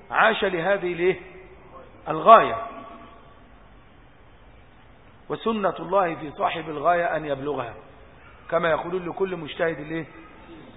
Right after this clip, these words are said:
النصيب". طب سأسمع لك. أخيرا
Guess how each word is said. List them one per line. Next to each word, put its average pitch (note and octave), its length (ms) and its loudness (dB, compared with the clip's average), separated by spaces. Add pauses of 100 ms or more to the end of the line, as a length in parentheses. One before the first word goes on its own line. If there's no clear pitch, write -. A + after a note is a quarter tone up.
(140)
النصيب". D3+ 520 -10 (1080)
طب - 120 -6 (140)
سأسمع D#3 400 -6
لك. B2 260 -12 (2250)
أخيرا A3 720 2